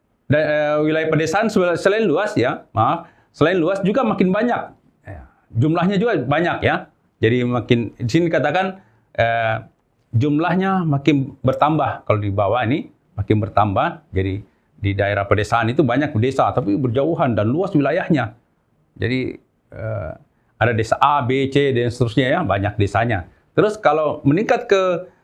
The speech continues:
eh, kota kecil, yang ini, ke kota kecil, itu tentu makin sedikit. Misalnya, eh, satu kecamatan itu, eh, ibu kota kecamatan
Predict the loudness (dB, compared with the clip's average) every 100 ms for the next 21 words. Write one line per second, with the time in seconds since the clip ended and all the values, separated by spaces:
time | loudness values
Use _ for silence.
0 | _ _ -2 0 0 0 -2 0 0 0
1 | -2 2 2 0 -2 0 2 0 -2 -4
2 | -12 _ _ _ _ 0 2 2 0 0
3 | 0 0 -6 -14 -2 0 2 2 2 2
4 | 2 0 0 2 0 0 0 0 0 0
5 | 0 0 -4 -10 _ _ _ -4 -2 0
6 | 2 2 2 0 0 0 2 0 -2 -6
7 | -4 0 0 0 -2 0 -2 0 0 0
8 | 0 2 2